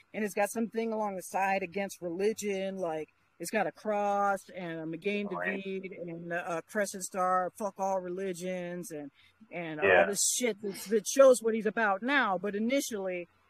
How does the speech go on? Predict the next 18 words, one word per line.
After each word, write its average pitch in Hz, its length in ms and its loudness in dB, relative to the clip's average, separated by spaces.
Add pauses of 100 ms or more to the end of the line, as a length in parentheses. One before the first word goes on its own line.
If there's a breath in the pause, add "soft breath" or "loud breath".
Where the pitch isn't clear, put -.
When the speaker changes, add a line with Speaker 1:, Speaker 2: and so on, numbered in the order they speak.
(100)
Speaker 1:
he 220 200 -2
did, 208 220 2
he 202 180 -6
made 208 220 0
a 202 60 0
bunch 196 260 -2
of 196 140 -6
bullshit 202 420 -4
interviews 202 500 -2
with 170 120 -8
different 208 320 -6
bands 202 300 -2
that 180 100 -10
he - 80 -6
considered, 196 480 -4
I 180 80 4
guess, 190 280 -2
right-wing, 190 560 0